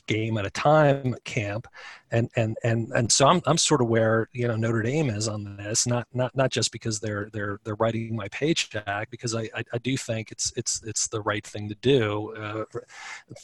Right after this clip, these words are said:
because of a variety of these paradigms. But, but is it virtuous? Y-, yeah, I mean, I, I think we're trying to educate the, the, the mind, the body, and the spirit. Uh, you know, more broadly, y-, you know, you, s-, you sort of get into things like the,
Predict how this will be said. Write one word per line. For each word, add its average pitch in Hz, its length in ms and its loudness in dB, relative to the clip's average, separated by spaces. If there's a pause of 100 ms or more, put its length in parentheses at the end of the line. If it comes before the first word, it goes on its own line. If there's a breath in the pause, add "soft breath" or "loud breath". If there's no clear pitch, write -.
(160)
because 120 360 0
of 107 80 0
a 101 80 0
variety 113 400 6
of 98 60 -10
these 101 140 -2
paradigms. 101 640 -6
But, 107 240 -6
but 113 180 -4
is 127 180 0
it 117 120 -6
virtuous? 143 640 0
Y-, 127 200 -2
yeah, 131 340 2
I 110 60 -6
mean, 113 160 -4
I, 113 240 -6
I 117 60 -2
think - 200 -4
we're 117 60 0
trying 120 300 2
to 110 220 -2 (440 loud breath)
educate 120 420 -2
the, 110 320 -8
the, 107 260 -2
the 113 80 -2
mind, 113 460 -2
the 107 80 -6
body, 110 460 -2
and 107 120 -10
the 104 40 -2
spirit. 120 640 2 (460 soft breath)
Uh, 113 280 0 (180)
you 127 80 0
know, 113 140 2
more 110 200 0
broadly, 110 800 4
y-, 117 60 -6
you 117 160 -4
know, 110 80 0
you, 107 80 -4
s-, - 180 0
you 120 80 -4
sort 113 220 2
of 104 120 -8
get 117 220 -2
into 113 220 -4
things 113 460 -4
like 107 320 -6
the, 107 180 -6